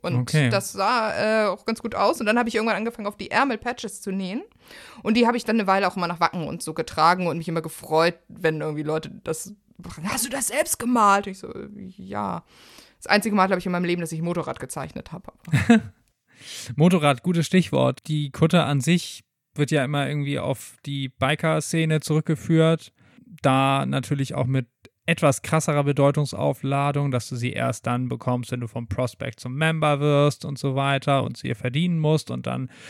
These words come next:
Speaker 2: irgendwelche Einpinkelrituale oder sonst wie alles. Das gibt's ja nun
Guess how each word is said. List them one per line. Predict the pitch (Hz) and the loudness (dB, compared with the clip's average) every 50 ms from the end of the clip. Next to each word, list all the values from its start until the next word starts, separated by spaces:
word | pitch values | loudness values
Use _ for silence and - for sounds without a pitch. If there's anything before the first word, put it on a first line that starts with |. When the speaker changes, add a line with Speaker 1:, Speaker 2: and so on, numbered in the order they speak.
| - - - | -20 -16 -2
Speaker 2:
irgendwelche | - - 139 131 127 131 127 113 - 135 127 120 117 110 - - | 2 4 4 6 6 4 4 4 2 0 0 0 0 -2 -6 -4
Einpinkelrituale | - 147 156 160 - - 143 156 151 - 156 151 143 127 147 - - 151 147 147 147 151 151 151 151 | 0 0 0 2 4 4 4 4 4 4 4 4 4 2 0 -2 0 0 2 2 2 2 2 2 2
oder | 135 135 139 139 | 2 2 0 0
sonst | 131 147 151 147 - - - | 0 -2 -4 -4 -6 -6 -6
wie | 147 95 | -4 -2
alles. | 107 143 147 147 147 139 - - _ - - - - - - - _ _ _ - - - _ | 0 2 4 2 2 2 -2 -8 _ -20 -20 -20 -20 -20 -20 -20 _ _ _ -20 -20 -6 _
Das | - 139 135 - | 2 2 2 2
gibt's | - 170 151 - - | 0 -4 -4 0 0
ja | 147 | 2
nun | 143 143 143 143 127 | 2 2 0 -2 -4